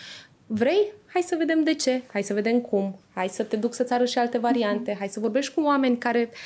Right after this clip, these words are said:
Speaker 1: fac alte lucruri, știi, să te descoperi, să înțelegi cine ești tu ca persoană, nu doar ce ai văzut toată viața ta.”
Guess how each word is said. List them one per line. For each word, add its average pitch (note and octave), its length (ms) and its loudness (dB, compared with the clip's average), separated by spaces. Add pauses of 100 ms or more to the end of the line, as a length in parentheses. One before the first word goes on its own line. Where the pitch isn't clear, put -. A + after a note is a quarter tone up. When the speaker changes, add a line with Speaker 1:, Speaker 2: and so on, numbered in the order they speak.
(440)
Speaker 1:
fac C#4 220 -2
alte C4 280 2
lucruri, A#3 420 2
știi, F4 200 2
să F4 100 -2
te - 180 -2
descoperi, D#4+ 520 0
să - 80 -4
înțelegi E4+ 260 2
cine F4 140 4
ești E4+ 140 0
tu E4+ 100 -4
ca E4+ 140 -4
persoană, D#4+ 440 2
nu A#3 100 4
doar C4 180 2
ce C4+ 120 -2
ai B3+ 80 4
văzut A3+ 260 0
toată B3+ 180 0
viața A3 280 -4
ta.” - 160 -12